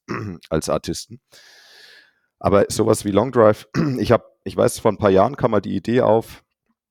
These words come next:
ich weiß gar nicht von wem, ich hatte mich über, mit, mit einem Kollegen Martin Robin Horvath mal damals drüber unterhalten. Ich weiß nicht,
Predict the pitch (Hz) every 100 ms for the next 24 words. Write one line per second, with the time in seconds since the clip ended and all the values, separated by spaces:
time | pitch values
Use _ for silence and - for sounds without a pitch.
0 | _ _ - - 87 - 101 90 95 87
1 | 90 92 95 98 95 90 - - 98 92
2 | - 85 92 92 - 92 92 95 95 90
3 | 90 90 95 87 123 110 92 90 98 95
4 | - 95 92 90 95 - 92 95 95 98
5 | -